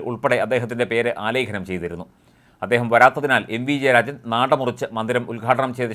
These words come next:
ശേഷം നൂറ് മീറ്ററോളം അകലെയുള്ള പൊതുയോഗ സ്ഥലത്തേക്ക് വന്നു. സംഘാടക സമിതി കൺവീനർ വി പി നാണു സ്വാഗതം പറഞ്ഞപ്പോഴാണ് ഉദ്ഘാടനം നിർവഹിച്ചത് ജയരാജനാണെന്ന് സദസ്സ് അറിഞ്ഞത്. ഇത് സദസ്സിൽ മുറുമുറുപ്പിന് ഇടയാക്കുകയും ചെയ്തിരുന്നു.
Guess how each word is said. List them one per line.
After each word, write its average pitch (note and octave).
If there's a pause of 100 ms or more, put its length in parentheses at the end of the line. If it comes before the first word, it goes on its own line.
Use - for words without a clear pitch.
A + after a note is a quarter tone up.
ശേഷം A#2 (540)
നൂറ് D3
മീറ്ററോളം C3+
അകലെയുള്ള B2+ (160)
പൊതുയോഗ C3
സ്ഥലത്തേക്ക് F#2
വന്നു. F2 (540)
സംഘാടക A2+
സമിതി A#2+
കൺവീനർ A2+
വി A#2+
പി C3+
നാണു A2+
സ്വാഗതം A#2
പറഞ്ഞപ്പോഴാണ് A#2 (320)
ഉദ്ഘാടനം B2+ (140)
നിർവഹിച്ചത് A#2+ (140)
ജയരാജനാണെന്ന് A2+ (140)
സദസ്സ് G2+ (120)
അറിഞ്ഞത്. E2+ (200)
ഇത് A#2 (120)
സദസ്സിൽ G#2+ (340)
മുറുമുറുപ്പിന് B2+
ഇടയാക്കുകയും F#2+
ചെയ്തിരുന്നു. D#2